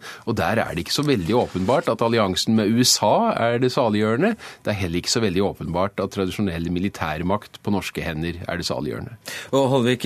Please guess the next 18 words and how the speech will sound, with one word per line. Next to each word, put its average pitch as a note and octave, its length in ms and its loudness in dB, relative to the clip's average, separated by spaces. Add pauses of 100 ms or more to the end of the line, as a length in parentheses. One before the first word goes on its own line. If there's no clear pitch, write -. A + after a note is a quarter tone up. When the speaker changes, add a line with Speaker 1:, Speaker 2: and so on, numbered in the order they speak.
(140)
Speaker 2:
noen A#2 260 4
av C#3 140 2
de, A#2 160 2
eh, A2 320 4
noen G2 460 0
av A#2 100 2
de G2+ 180 0
utviklingstrekkene F#2 720 -4
du F#2 80 -4
peker - 240 -4
på, A#2 100 0
som G3 140 0
for F#3 80 0
eksempel, A2+ 480 -2
eh, G#2+ 220 2
befolkningseksplosjonen F#2 1400 -2
i G2+ 80 -2
Afrika, F2 460 -2